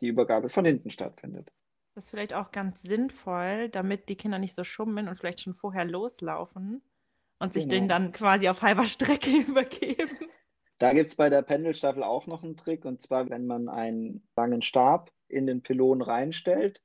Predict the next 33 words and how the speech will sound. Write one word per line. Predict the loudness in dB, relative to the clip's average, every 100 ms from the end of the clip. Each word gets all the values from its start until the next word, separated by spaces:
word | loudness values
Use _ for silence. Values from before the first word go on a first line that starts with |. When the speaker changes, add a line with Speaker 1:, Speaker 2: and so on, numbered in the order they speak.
| _
Speaker 1:
und | -2 0 0 -4 -6
die | -2 0
Hand | 2 2 2 -6 -12 _ _ _
von | 0 2
dem | -2
Kind, | 0 0 2
was | 0 0 _
zum | -4
Beispiel | 0 0 0 -4
den | -2
Reifen | 4 4 4 -4 -8 -12
kriegt. | -8 -6 -6 -20 _ _ _ _ _
Es | -10
gibt, | -2 -2 2
wird | 2 4
ja | 4
meistens | 4 4 -2 -10
ein | -8
Gegenstand | -2 -2 -2 -4 -6 -6
hin | -8 -8
und | -4
her | -4 -4
transportiert | -6 -8 -8 -10 -2 -2 -2
an | -6 -8
Staffelstab | -4 -2 -2 -4 0 4 4 2
und | -4 -8
Reifen. | -2 -2 -2 -10 -18 _ _
Und | -14 -14 _
der | 4 4
darf, | 4 0 -2 -14
muss, | -10 -12 -10
muss | -12 -4
immer | -4 -4 -8